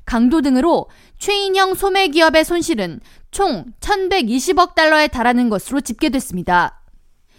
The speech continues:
이런 가운데 롱아일랜드 최대 쇼핑몰인 루스벨트 필드몰 내의 메이시스 백화점에서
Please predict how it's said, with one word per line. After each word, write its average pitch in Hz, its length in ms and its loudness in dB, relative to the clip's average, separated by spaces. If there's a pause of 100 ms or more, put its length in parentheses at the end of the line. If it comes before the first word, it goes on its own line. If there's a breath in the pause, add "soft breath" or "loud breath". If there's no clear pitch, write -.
(120)
이런 339 240 2
가운데 359 640 6
롱아일랜드 359 640 2
최대 403 300 0
쇼핑몰인 330 800 -2
루스벨트 330 520 0
필드몰 339 480 -2
내의 226 420 0
메이시스 302 560 -2
백화점에서 220 800 -2